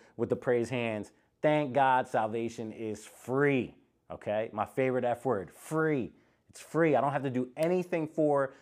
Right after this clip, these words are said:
salvation. That gift, I don't have to do anything for the invitation to be in relationship with Jesus. You don't have to do anything for that. However, if you're going to say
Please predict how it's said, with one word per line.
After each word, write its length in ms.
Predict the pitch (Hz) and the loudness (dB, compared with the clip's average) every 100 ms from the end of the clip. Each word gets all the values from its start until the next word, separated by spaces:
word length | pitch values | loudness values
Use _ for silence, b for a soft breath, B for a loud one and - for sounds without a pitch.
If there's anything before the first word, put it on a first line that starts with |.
| B | B
salvation. 720 | - 117 113 117 110 92 92 | 2 4 4 -2 -6 -10 -6
That 300 | 120 104 107 | -6 -6 -2
gift, 260 | 147 98 | 0 0
I 60 | 117 | -2
don't 100 | 120 | -4
have 160 | 131 120 | -4 -6
to 80 | |
do 80 | 123 | -10
anything 500 | 139 156 165 170 156 156 B B | -6 -4 -4 -4 -4 -8 B B
for 440 | - 151 147 135 - | 0 4 6 4 0
the 180 | 127 - | -6 -2
invitation 800 | 160 165 147 - 143 139 - 127 | -2 0 -2 -4 -8 -8 -8 -8
to 100 | 123 | -6
be 520 | 95 123 131 131 123 - | -6 -4 -4 -4 -8 -6
in 240 | 135 135 | -6 -4
relationship 1000 | 120 117 131 151 - 143 127 - 123 - | -4 -2 -2 -4 -8 -10 -10 -8 -10 -8
with 160 | 117 95 | -10 -8
Jesus. 440 | 110 101 78 76 | -10 -10 -12 -14
You 80 | 120 | -10
don't 80 | 131 | -8
have 100 | 120 | -8
to 200 | 113 123 | -10 -10
do 20 | - | -6
anything 320 | 202 202 170 | -4 -4 -6
for 220 | - 113 | -2 -2
that. 180 | 90 76 B B B | -2 -10 B B B
However, 720 | - 120 117 156 190 120 107 - | -8 0 4 4 4 2 -4 0
if 220 | 139 - | -2 0
you're 120 | 175 | -2
going 260 | 151 165 156 | 0 -2 -2
to 180 | - 151 | -6 -10
say 480 | - 156 135 80 | -8 -4 -4 -6